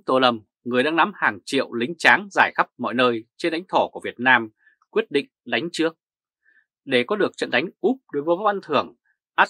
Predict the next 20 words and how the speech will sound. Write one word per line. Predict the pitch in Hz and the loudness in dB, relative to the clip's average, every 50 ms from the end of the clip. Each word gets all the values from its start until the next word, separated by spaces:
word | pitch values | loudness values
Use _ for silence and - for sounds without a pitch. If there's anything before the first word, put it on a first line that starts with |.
| - _ | 0 _
Tô | 147 131 | -2 2
Lâm | 131 127 120 110 107 - _ | 2 2 2 0 -4 -12 _
đã | _ 185 - | _ -6 -4
chuẩn | - - 101 | -4 -4 -2
bị | 113 120 - - | -4 -6 -6 -6
một | - 110 - - | -12 -14 -12 -8
thời | - 101 87 | -8 -8 -6
gian | 87 117 120 120 110 98 - _ _ | 2 4 4 4 4 2 -6 _ _
khá | _ - - 123 131 151 | _ 0 4 4 6 6
dài | 147 147 131 117 - - - _ | 6 6 4 4 4 0 -8 _
trước | _ - 160 160 - | _ -6 -6 -4 -4
đó, | 123 104 101 98 120 151 - _ _ _ _ _ _ _ _ _ _ | -4 -4 -4 -4 -6 -10 -14 _ _ _ _ _ _ _ _ _ _
là | - 120 139 143 | -2 2 2 2
những | 143 180 196 | 2 2 -4
kịch | - 170 - | -12 -16 -4
bản | 147 135 120 101 85 - _ _ _ _ _ _ | 2 2 2 2 2 -4 _ _ _ _ _ _
hết | - - - | -4 -4 -4
sức | - - - 185 - _ _ _ _ | -6 -6 -6 -6 -6 _ _ _ _
chi | - - 127 113 107 - | -8 -6 -4 -4 -4 -4
tiết. | 117 117 120 | -4 -4 -4